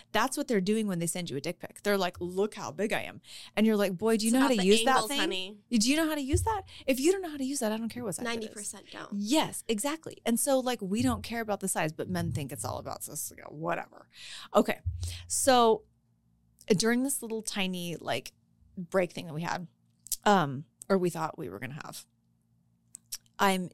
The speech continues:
Speaker 1: in line at Tommy Bahama
Speaker 2: <laughs> Mm-hmm.
Speaker 1: and grabbing a salad, and guy number two comes in to get his food.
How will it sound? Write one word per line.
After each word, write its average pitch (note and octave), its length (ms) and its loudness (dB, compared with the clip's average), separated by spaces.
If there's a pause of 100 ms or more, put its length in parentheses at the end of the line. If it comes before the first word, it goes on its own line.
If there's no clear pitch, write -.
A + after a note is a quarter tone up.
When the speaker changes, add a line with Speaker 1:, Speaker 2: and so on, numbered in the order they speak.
Speaker 1:
in F#3+ 260 -4
line D3 280 -8
at - 120 -8
Tommy D3+ 240 -8
Bahama E3 680 -10
Speaker 2:
<laughs> - 60 -20
Mm-hmm. G#3+ 260 0 (140)
Speaker 1:
and E3 640 -4 (400)
grabbing D#3+ 340 -2
a F#3 40 -8
salad, D#3 440 -8 (160)
and E3 240 -6
guy C#3 180 -8
number - 240 -6
two - 340 -8
comes D#3+ 300 -12
in C#3+ 240 -10
to F#3+ 80 -10
get D3+ 200 -12
his D3+ 240 -10
food. - 380 -12